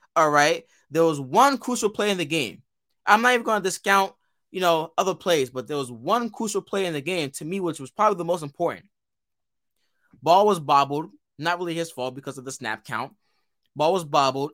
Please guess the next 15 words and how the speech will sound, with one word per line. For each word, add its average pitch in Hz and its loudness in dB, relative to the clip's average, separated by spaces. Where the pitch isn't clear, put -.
and 127 -12
he 185 -8
goes 175 -4
and 127 -10
saves 143 -4
it, - -20
right? 135 -2
He 185 -12
doesn't 214 -2
save 214 -4
that 202 0
ball, 220 4
or 180 0
he 170 -6
doesn't, 180 -8